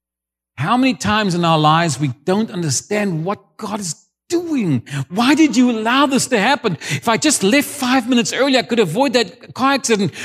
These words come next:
Lord, I asked you, don't let me marry this man if he's not right for me.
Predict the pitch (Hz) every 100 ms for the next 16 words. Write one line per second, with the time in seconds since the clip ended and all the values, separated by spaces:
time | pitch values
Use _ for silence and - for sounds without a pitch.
0 | 143 247 285 247 - 254 311 233 - 208
1 | 131 - - 226 294 277 269 220 226 269
2 | 247 165 226 247 233 175 240 208 262 -
3 | 226 180 107 73 _